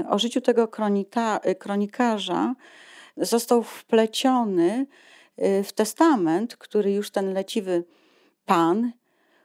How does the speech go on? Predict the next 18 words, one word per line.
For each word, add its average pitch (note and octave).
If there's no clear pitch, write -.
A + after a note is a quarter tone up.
u -
kresu G#3+
swojego F3
życia G3
zapisuje, G3
y, E3+
swoje F#3
dobra. E3
Był F3+
człowiekiem F3+
bardzo F3
majętnym, E3+
y, F3
władzą F3+
kościelnym, A#3
ale G3+
osobą G3
prywatnym. F3